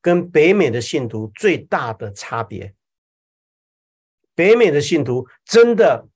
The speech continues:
还要更多的努力才行。他们的查经是几点呢？他们的查经是这里的礼拜二下午一点，就是加州时间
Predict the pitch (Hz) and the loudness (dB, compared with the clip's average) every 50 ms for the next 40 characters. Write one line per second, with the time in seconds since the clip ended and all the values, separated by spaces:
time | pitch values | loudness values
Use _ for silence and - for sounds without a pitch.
0 | _ _ _ _ _ _ _ _ - - 156 165 202 214 208 180 180 180 - 269 | _ _ _ _ _ _ _ _ -6 -2 2 4 4 4 4 4 2 0 0 2
1 | 254 214 185 - 185 226 240 233 247 247 240 214 180 165 156 147 127 120 117 151 | 2 2 2 0 2 4 4 6 6 6 6 6 6 4 2 2 0 -2 -4 -6
2 | 240 240 202 160 - - 95 98 101 - - - 101 98 101 _ _ _ _ _ | -6 -6 -6 -6 -8 -12 -16 -16 -16 -16 -18 -20 -20 -20 -20 _ _ _ _ _
3 | _ _ _ _ _ _ _ _ _ _ _ _ _ _ _ _ - 233 247 254 | _ _ _ _ _ _ _ _ _ _ _ _ _ _ _ _ -6 -4 -2 0
4 | 254 226 - - - 175 185 185 202 208 208 190 196 156 - - 160 165 185 160 | 0 -2 -2 -2 -4 -4 -4 -2 -2 -2 -2 -4 -8 -10 -12 -12 -10 -6 -4 -4
5 | 127 123 127 131 139 143 _ _ _ _ _ _ _ _ _ _ - 226 226 226 | -4 -4 -6 -10 -12 -14 _ _ _ _ _ _ _ _ _ _ -2 0 2 2
6 | 208 - - 151 151 156 151 165 165 165 160 - - 156 143 123 107 - _ _ | 2 2 0 -4 -6 -4 -2 -2 -2 -2 -2 -6 -8 -6 -6 -6 -8 -8 _ _
7 | _ _ _ _ _ _ _ - - 262 247 202 147 120 104 95 123 113 104 - | _ _ _ _ _ _ _ -6 0 2 2 2 0 -2 -8 -6 -6 -6 -8 -10
8 | _ _ _ _ _ - 123 113 107 - 190 185 165 170 180 180 160 147 - - | _ _ _ _ _ -14 -12 -12 -4 0 2 2 2 4 2 0 0 -2 -4 -6
9 | - 196 180 147 123 107 104 110 147 139 117 - 120 101 90 - _ _ - 151 | -4 -2 0 0 -2 -2 -6 -8 -12 -14 -12 -10 -12 -12 -12 -14 _ _ -10 -10
10 | 139 139 123 - 196 196 196 196 190 202 190 190 185 - 139 131 - - 147 147 | -8 -10 -6 -2 0 0 0 0 0 0 0 0 -2 -4 -10 -10 -6 -2 -2 -2
11 | 143 147 | -2 -4